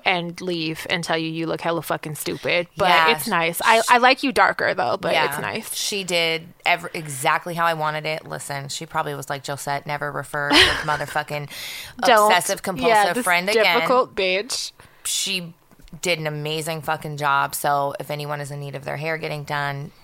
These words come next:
Speaker 2: please
Speaker 1: I
Speaker 2: message
Speaker 1: think I want
Speaker 2: me.
Speaker 1: some stuff done.
Speaker 2: She did Naya's perm. It's absolutely fucking adorable.
Speaker 1: Yeah, I asked you last night to send me a photo and you didn't.
Speaker 2: Naya wa-, Naya was like, "I wait till I do my hair."
Speaker 1: I guarantee she took some and they're probably on her page already.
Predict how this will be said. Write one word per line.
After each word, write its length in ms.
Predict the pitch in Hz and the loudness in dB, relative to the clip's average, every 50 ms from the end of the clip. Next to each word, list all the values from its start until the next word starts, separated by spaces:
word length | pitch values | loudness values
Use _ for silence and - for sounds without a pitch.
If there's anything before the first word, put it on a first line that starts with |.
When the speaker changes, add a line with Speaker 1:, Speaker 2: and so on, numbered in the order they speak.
| - - - | -20 -18 -10
Speaker 2:
please 380 | - - 175 165 156 151 - | -8 -6 -4 -4 -6 -2 0
Speaker 1:
I 80 | 247 254 | 2 2
Speaker 2:
message 100 | 254 - | 2 2
Speaker 1:
think 200 | 294 311 311 294 | 0 0 2 4
I 120 | 240 233 | 4 4
want 220 | 247 262 254 226 156 | 4 2 0 0 0
Speaker 2:
me. 40 | |
Speaker 1:
some 160 | 160 220 196 185 | -4 -4 -6 -6
stuff 340 | - - 190 196 202 - | -4 -4 -4 -4 -4 -6
done. 380 | - - 202 202 196 202 208 214 - - - - - _ - - - | -6 -4 -2 -2 -2 -2 -4 -8 -10 -16 -20 -20 -20 _ -12 -10 -6
Speaker 2:
She 200 | - - 185 180 | -6 -6 -6 -2
did 220 | 160 175 175 156 | -2 -2 0 2
Naya's 300 | 165 160 160 160 160 - - | 2 2 2 2 0 -2 -4
perm. 420 | - - 160 156 151 156 160 170 - | -4 -2 0 0 0 0 -2 -4 -8
It's 140 | 143 - - - _ _ | -12 -14 -14 -18 _ _
absolutely 560 | - 160 165 165 - - - 156 147 139 143 | 0 0 0 0 -2 -4 -6 -4 -6 -6 -8
fucking 800 | 131 - - - - - - - - 208 196 180 - - 170 156 147 | -10 -12 -14 -14 -12 -12 -12 -6 -2 0 0 0 -2 -6 -8 -8 -8
adorable. 720 | 147 143 151 143 139 139 135 135 131 135 131 131 131 131 240 | -8 -6 -6 -4 -4 -2 -4 -4 -4 -4 -2 -2 -2 -2 2
Speaker 1:
Yeah, 160 | 254 247 240 - | 4 4 6 6
I 100 | 208 247 | 8 8
asked 300 | 196 233 240 254 - - | 8 8 6 6 2 -2
you 80 | 302 269 | -2 2
last 220 | 247 214 208 214 - | 2 2 2 2 0
night 140 | 226 - - | -4 -6 -6
to 80 | 240 | -8
send 180 | - - 220 214 | -6 -6 -4 -4
me 80 | 214 208 | -4 -4
a 60 | 202 | -4
photo 300 | - 208 202 208 208 202 | -2 -2 0 0 0 -2
and 100 | 214 220 | -2 -4
you 80 | 247 269 | -4 -2
didn't. 380 | 240 202 175 196 226 269 - | -2 -2 0 0 0 0 0
Speaker 2:
Naya 260 | 202 214 190 190 202 | 2 2 4 4 4
wa-, 160 | 208 220 208 143 147 | 2 0 -2 -4 -6
Naya 420 | 196 185 185 175 180 180 185 185 | -6 -2 0 2 2 2 0 0
was 160 | 175 180 175 - | -2 -4 -2 -2
like, 200 | 180 170 - - - | -2 -2 -2 -4 -4
"I 100 | 156 202 | -4 -2
wait 180 | 196 196 202 208 | -2 -4 -4 -6
till 140 | - - 214 | -6 -4 -4
I 80 | 208 | -4
do 140 | 202 185 180 | -4 -6 -8
my 140 | 180 165 160 | -6 -6 -8
hair." 240 | 156 - - 147 - - | -8 -8 -6 -6 2 4
Speaker 1:
I 100 | - 254 | 4 4
guarantee 440 | 240 269 262 262 262 262 254 - 247 | 6 6 6 6 6 4 2 -2 -2
she 160 | - - 233 | -2 -2 -4
took 240 | 208 - 208 - - | -2 0 -2 -2 0
some 220 | - 185 185 185 | 0 0 0 0
and 100 | 175 170 | 0 -2
they're 80 | 170 175 | -2 0
probably 320 | - 190 165 170 175 165 | 2 2 2 2 0 -2
on 120 | 165 151 156 | -2 -2 -4
her 100 | 170 165 | -4 -6
page 560 | - 165 160 170 - - 175 - - - - - _ _ _ _ - _ _ - - | -4 -4 -4 -4 -4 -4 -4 -6 -6 -6 -8 -12 _ _ _ _ -20 _ _ -10 -2
already. 560 | - - 165 156 165 160 - 82 - 214 - | 0 0 0 0 -2 -4 -4 -6 -10 -12 -14